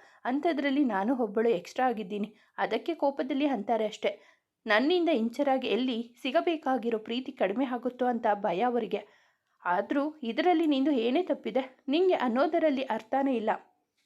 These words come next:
"ತಪ್ಪು ಅಲ್ವಾ? ಅಪ್ಪ ಅಮ್ಮ ಹೋದಾಗ್ಲೇ ನಾನು ಅವರ ಜೊತೆ ಹೋಗ್ದೆ ಇನ್ನು ಬದುಕಿರೋದು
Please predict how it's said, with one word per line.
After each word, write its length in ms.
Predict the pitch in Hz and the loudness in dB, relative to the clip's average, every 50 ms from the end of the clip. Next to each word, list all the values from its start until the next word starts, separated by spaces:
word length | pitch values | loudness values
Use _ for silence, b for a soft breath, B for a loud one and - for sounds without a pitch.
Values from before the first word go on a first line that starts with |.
| _ _ _ _ _ _ _ _ _ _ _ _ _ _ _ _ _ _ _ _ - | _ _ _ _ _ _ _ _ _ _ _ _ _ _ _ _ _ _ _ _ 0
"ತಪ್ಪು 380 | 262 240 247 247 - 330 349 | 2 2 2 0 -2 0 2
ಅಲ್ವಾ? 500 | 311 320 262 247 233 240 254 - - _ _ _ _ _ _ _ _ _ _ _ _ _ _ _ _ | 2 2 2 2 2 0 0 -2 -8 _ _ _ _ _ _ _ _ _ _ _ _ _ _ _ _
ಅಪ್ಪ 260 | 247 - - - - 415 | -2 -2 0 0 2 4
ಅಮ್ಮ 180 | 392 349 339 320 | 4 6 6 6
ಹೋದಾಗ್ಲೇ 580 | 277 214 208 214 226 269 277 233 220 202 196 | 6 6 4 4 4 2 2 2 0 -2 -2
ನಾನು 360 | - 226 226 240 294 330 359 | 0 2 4 4 4 4 4
ಅವರ 260 | 339 294 269 220 233 220 | 4 2 2 0 0 -2
ಜೊತೆ 320 | 202 202 226 196 - 269 | 0 0 -2 0 0 0
ಹೋಗ್ದೆ 480 | 262 240 - 226 190 196 220 226 220 233 | -2 0 0 0 0 0 -2 -2 -2 -2
ಇನ್ನು 300 | 214 - 233 269 294 339 | -2 0 -2 0 0 0
ಬದುಕಿರೋದು 680 | 269 226 190 - - _ - 285 277 269 247 208 233 | 0 0 -2 -4 -8 _ -6 -2 0 0 0 0 -2